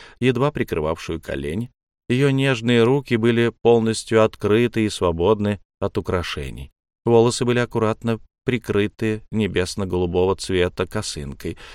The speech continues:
полностью скрывавшей их цвет. Светло-голубые глаза этого ангела во плоти лучились добротой и сочувствием. "Нет, нет, ничего такого. Меня вызвал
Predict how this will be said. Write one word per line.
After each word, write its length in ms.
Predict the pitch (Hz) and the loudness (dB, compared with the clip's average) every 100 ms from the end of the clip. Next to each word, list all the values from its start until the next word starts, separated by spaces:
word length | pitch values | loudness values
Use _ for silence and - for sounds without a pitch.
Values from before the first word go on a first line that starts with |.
| - - | -18 0
полностью 760 | 104 113 110 - - 110 101 _ - | 2 4 2 -2 -4 -2 -2 _ -18
скрывавшей 800 | - 113 92 82 80 - 95 - | -6 0 0 0 -2 -6 -6 -6
их 200 | - 82 | -8 -8
цвет. 360 | - 101 73 62 - - _ | -8 -6 -6 -8 -12 -16 _
Светло-голубые 920 | - 117 139 - 131 120 127 120 135 123 | -10 -2 0 2 0 2 2 4 2 4
глаза 460 | 110 117 107 127 | 4 2 2 0
этого 360 | 104 104 95 95 | 0 0 0 2
ангела 600 | 117 110 104 101 101 95 _ 95 | 2 0 0 2 0 -4 _ 0
во 160 | 104 | 0
плоти 520 | - 101 104 107 110 104 | 2 0 0 -2 -2 0
лучились 640 | 120 127 - 156 131 - | 0 0 -2 -2 -4 -6
добротой 720 | 107 98 80 71 - - - - - | -2 0 0 -6 -4 -4 -4 -14 -10
и 80 | 98 | -8
сочувствием. 720 | - - - - - 65 - _ _ _ _ _ _ _ - | -8 -10 -10 -12 -14 -16 -18 _ _ _ _ _ _ _ -10
"Нет, 300 | 90 104 139 | -6 -2 -2
нет, 280 | - 143 - | -2 -4 -2
ничего 300 | 104 - 127 | -4 -2 -2
такого. 400 | 120 - 104 82 | -2 0 0 0
Меня 320 | 87 127 135 | -2 0 0
вызвал 420 | 127 123 120 113 | -2 -2 -2 -4